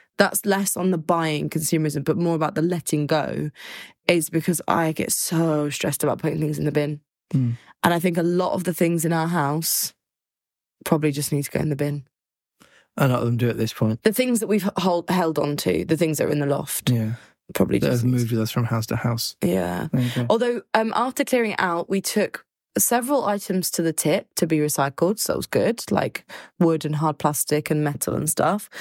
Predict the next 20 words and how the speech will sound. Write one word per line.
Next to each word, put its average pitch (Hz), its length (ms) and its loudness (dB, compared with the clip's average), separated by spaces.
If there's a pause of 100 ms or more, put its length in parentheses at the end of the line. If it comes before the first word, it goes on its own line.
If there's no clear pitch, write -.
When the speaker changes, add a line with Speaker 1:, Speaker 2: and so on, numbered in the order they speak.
(140)
Speaker 2:
And 135 120 4
books. - 400 -4 (220)
Speaker 1:
And 175 260 2
books. 196 320 2
Speaker 2:
There 135 80 0
was 135 80 0
a 120 40 -4
book 139 200 -2
recycling 123 580 0
Speaker 1:
And - 40 0
there 208 100 2
was 190 100 -2
a 190 60 -2
book 190 180 0
recycling 180 500 -2
section. - 360 0
Speaker 2:
system. 285 200 0
Speaker 1:
That 185 100 0
was - 100 -4
good. 220 240 0